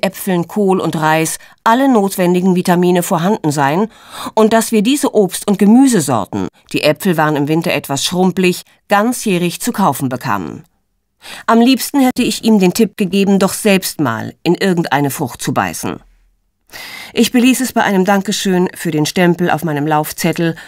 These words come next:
und erzählte diese Begebenheit ziemlich wortgetreu meinen Mitbewohnern.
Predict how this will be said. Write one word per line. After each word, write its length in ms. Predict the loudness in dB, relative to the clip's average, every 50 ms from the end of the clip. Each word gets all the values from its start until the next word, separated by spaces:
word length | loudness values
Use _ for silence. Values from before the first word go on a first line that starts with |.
| -20 -20 -20 -8 -2
und 160 | 0 2 2
erzählte 460 | 2 0 2 2 2 4 4 2 2
diese 240 | 2 2 2 2 2
Begebenheit 720 | 0 0 0 0 0 2 2 2 2 2 0 0 -2 -4
ziemlich 440 | -2 0 2 4 6 6 4 4 2
wortgetreu 640 | 0 -2 -2 -2 -6 -8 -8 -6 -4 -2 0 2 2
meinen 340 | 2 2 2 2 2 4
Mitbewohnern. 760 | 2 2 0 -2 -6 -6 -4 -2 -2 -2 -4 -4 -6 -8 -12